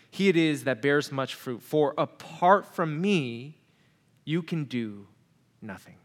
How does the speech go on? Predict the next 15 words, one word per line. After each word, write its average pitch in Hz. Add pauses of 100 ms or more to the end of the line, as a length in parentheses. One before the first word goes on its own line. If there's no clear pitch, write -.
(2250)
Now, 131
you 131
don't 170
have 185
to 165
be 139
sharp 139
to -
catch -
Jesus' 123
main 127
point 127
in 120
these 113
verses. 98